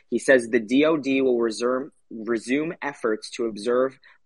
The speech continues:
on the gr-, and ground the object in the morning. So at this point,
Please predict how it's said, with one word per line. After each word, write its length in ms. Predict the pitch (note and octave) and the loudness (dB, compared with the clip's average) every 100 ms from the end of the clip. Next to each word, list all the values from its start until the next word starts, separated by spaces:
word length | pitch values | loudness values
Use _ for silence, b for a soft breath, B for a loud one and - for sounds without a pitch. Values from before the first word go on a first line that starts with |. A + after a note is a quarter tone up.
| - | -4
on 240 | B2 C#3 | -2 -2
the 60 | B2+ | -4
gr-, 260 | B2 - - | -6 -6 -4
and 260 | C3 B2 G#2 | -2 -2 -2
ground 460 | A2 B2 C3+ C#3+ | 4 4 4 0
the 120 | A#2+ A#2+ | -4 -2
object 480 | A#2+ G#2+ A2+ G#2+ | 0 -2 -6 -6
in 100 | - | -8
the 80 | A#2 | -10
morning. 380 | A2 G#2+ G2 F#2+ | -6 -8 -8 -10
So 240 | - A#2 | -4 -2
at 180 | - A#2+ | -2 -6
this 180 | F#3 - | -6 -10
point, 360 | - E3 C3 | -4 -2 -2